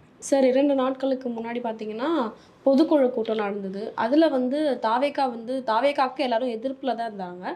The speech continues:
அதை தாண்டி பார்த்தீங்கன்னா, தாவேகால ஆதவ அர்ஜுனாக்கு தான் வந்து ரொம்ப பெரிய எதிர்ப்பு அப்படின்ற மாதிரியான ஒரு தகவல் வருது.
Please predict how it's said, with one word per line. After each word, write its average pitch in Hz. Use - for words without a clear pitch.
அதை 269
தாண்டி 392
பார்த்தீங்கன்னா, 277
தாவேகால 302
ஆதவ 359
அர்ஜுனாக்கு 294
தான் 285
வந்து 254
ரொம்ப 240
பெரிய 247
எதிர்ப்பு 220
அப்படின்ற 208
மாதிரியான 208
ஒரு 233
தகவல் 202
வருது. 185